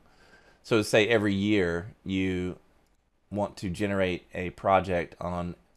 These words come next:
April or, uh, March fifteenth, okay? Let's say March fifteenth, every year I wanna generate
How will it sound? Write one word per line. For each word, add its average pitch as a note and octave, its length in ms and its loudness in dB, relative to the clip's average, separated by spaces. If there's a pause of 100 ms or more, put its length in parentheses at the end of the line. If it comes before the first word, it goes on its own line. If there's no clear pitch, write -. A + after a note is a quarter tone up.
(600)
April F#2 840 4 (160)
or, F2+ 360 2
uh, F2 280 -2
March G2 320 2
fifteenth, - 540 -6
okay? G2 320 -4 (1300)
Let's E2+ 120 -14
say F2+ 120 2
March F#2 260 0
fifteenth, G2+ 500 -4 (340)
every A2 240 2
year F#2+ 400 0
I G2 120 -2
wanna F#2+ 240 -2
generate F#2 680 -4